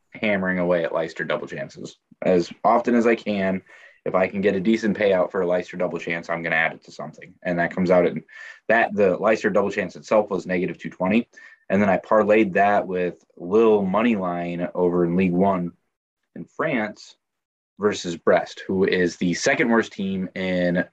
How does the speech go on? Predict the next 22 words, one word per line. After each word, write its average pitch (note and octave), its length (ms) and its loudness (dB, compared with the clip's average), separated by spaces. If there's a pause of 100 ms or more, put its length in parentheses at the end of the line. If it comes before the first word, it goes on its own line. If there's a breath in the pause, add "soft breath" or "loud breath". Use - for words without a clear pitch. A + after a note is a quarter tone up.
(100)
the F#2 140 -2
French F2+ 480 -4 (420)
Premier F#2+ 320 2
League. E2+ 400 0 (640)
They F#2 460 0
have F#2 240 -2
not A2+ 220 -2
won A#2 120 -2
a A2 40 -2
match G2 360 -4
yet, F2+ 260 -4 (600)
and G2 680 -4
they're F#2 180 -4
on F2 120 -4
the E2 80 -6
road. D#2+ 280 -2 (160)
So F#2+ 340 2
I F2+ 140 0
feel F#2 280 -4
really, F2+ 260 0
really F2+ 220 2
good F2+ 340 -2